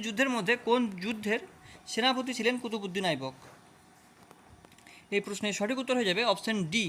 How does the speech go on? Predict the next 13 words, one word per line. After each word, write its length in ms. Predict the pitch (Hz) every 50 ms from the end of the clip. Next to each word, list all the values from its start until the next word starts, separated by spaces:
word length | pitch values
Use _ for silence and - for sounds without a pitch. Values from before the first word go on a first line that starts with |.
| 143 160 - 170
অর্থাৎ 260 | 165 - 208 247 285 277 - - - - - - - - - - - - - 156
দ্বিতীয় 260 | 220 226 233 262 277 254 262
তরাইনের 360 | 220 208 202 190 190 226 208 185
যুদ্ধে। 260 | 180 156 151 - 143 139 135 131 - - - - - - - - - - - - - - - - - - - - - - -
নেক্সট 180 | 240 262 - - -
প্রশ্ন 180 | 220 202 202 226 214 196
দশ 100 | 185 170 - 170
নম্বর, 220 | 147 139 131 165 262 - - - - - - - - - - - - - - - - - - - - - - - - - -
মোহাম্মদ 320 | 190 240 262 262 294 277 226 208
ঘুরি 160 | 233 208 226 285 311 - - - - - -
কুতুবুদ্দিনকে 640 | 220 220 - 262 247 269 226 214 240 240 226 247 240 233 233
প্রথম 240 | 226 214 - 240 247 240 254 - - - -
কোন 160 | 233 254 269